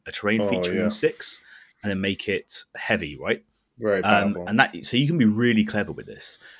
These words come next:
Speaker 1: Um, you can drop one of your barricades down in a, in a key route to make it heavy, and then suddenly it becomes obscuring, and then you can,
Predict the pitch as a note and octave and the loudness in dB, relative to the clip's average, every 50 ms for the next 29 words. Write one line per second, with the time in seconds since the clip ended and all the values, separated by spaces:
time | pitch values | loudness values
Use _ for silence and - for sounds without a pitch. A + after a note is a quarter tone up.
0 | - _ _ _ - - F#2 F#2 F2+ F2 F2 E2 C#2+ _ - A#2+ A#2 A2 - A#2+ | -20 _ _ _ -4 -2 -2 -2 -2 -4 -6 -8 -10 _ -4 -2 -2 0 2 4
1 | G#2+ G#2+ G2+ G#2+ - - A#2+ C3 D3 D3 - - - G#2+ A2 G#2+ G2+ F#2 - A#2 | 6 6 4 4 0 2 4 4 4 4 2 -4 0 2 2 4 2 4 4 6
2 | B2 B2 A2+ G#2+ G#2 F#2+ E2 E2 D2 - - E2+ D2+ D2 C2 B1+ D#2 F#2 G#3+ G#3+ | 6 6 6 4 2 -4 -4 -4 -4 -6 -6 -4 -6 -6 -6 -8 -8 -10 -10 -12
3 | - - - - _ _ _ - F#2+ F#2 F2+ F#2 F2+ - F2+ F2+ E2+ - - - | -14 -20 -20 -20 _ _ _ -8 -6 -4 -4 -6 -6 -6 -8 -8 -8 -8 -4 0
4 | B2+ A2 G2+ F#2 F2+ G#2+ A2+ G#2 F2+ D#2 - - F#2+ G2 F#2+ E2+ - - - A#2 | 2 2 2 2 2 2 2 2 2 0 -4 -6 -4 -4 -4 -4 -6 -6 0 0
5 | A#2+ G2+ G2 F2 F2 F2+ F2+ F2 - - G#2+ G2+ G#2+ - - A2 G#2 G2 F2+ - | 2 2 2 -2 -2 -4 -6 -6 -4 -2 -2 -2 -2 -2 -2 -2 -2 -2 -2 -6
6 | - - - B2+ C3+ C#3 D3+ F3 G3 F3 G2+ F#2+ G2 F#2+ F#2+ F2 - F#2+ F#2 E2 | -8 -4 2 4 6 6 4 4 0 -2 -4 -4 -4 -4 -6 -6 -8 -8 -8 -10